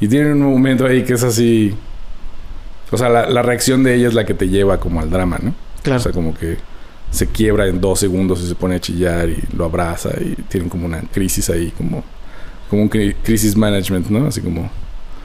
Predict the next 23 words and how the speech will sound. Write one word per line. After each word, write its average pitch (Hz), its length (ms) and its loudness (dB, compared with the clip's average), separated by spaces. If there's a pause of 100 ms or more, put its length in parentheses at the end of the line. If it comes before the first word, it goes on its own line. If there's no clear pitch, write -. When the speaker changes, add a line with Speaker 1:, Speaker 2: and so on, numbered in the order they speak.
(360)
Speaker 1:
"Bueno, 92 160 0
hablamos 90 260 2
de - 60 0
esto - 140 -2
después, - 420 -2
tú - 100 -6
tranquilo, 80 480 -6
vamos - 180 -8
a - 60 -8
pasar - 300 -6
con 78 100 -4
el, - 120 -2
por - 180 0
el 78 100 0
día 92 240 -2
y 82 60 -6
no 80 100 -8
sé - 140 -8
qué - 80 -4
tanto", - 200 -6
¿no? 117 100 -2 (1900)
Y 117 240 4
este, 110 720 2